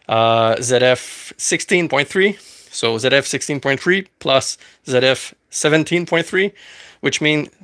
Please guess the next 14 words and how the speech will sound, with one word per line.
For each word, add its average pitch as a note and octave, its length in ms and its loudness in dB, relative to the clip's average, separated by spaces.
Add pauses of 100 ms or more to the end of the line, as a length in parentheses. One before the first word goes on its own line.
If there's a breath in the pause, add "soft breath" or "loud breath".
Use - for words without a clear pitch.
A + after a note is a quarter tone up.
Z A#2+ 100 0
F C#3 240 4
thirty-three E3 1000 -2 (480)
point B2+ 240 -2
six. - 640 -4
And C#3 160 -2
if D#3 120 0
I F3+ 220 4
combine E3 640 0
both F#3 340 -2
ranges C#3+ 500 0
of A2 220 -8
my E3 400 0 (100)
Zero C3 560 0